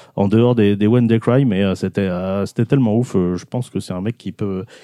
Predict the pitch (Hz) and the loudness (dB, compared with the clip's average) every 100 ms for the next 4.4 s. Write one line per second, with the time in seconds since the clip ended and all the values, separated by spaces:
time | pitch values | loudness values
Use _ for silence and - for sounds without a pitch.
0 | _ - 151 139 135 147 - 127 131 - | _ -2 -2 0 0 0 0 0 2 2
1 | 135 117 117 160 147 123 - 113 107 107 | 2 2 2 0 2 -4 -4 -4 -4 -4
2 | 165 220 _ _ _ _ _ _ _ _ | -6 -8 _ _ _ _ _ _ _ _
3 | _ - - - - - _ 123 123 120 | _ -20 -20 -20 -20 -20 _ -2 0 2
4 | 120 117 117 | 2 2 0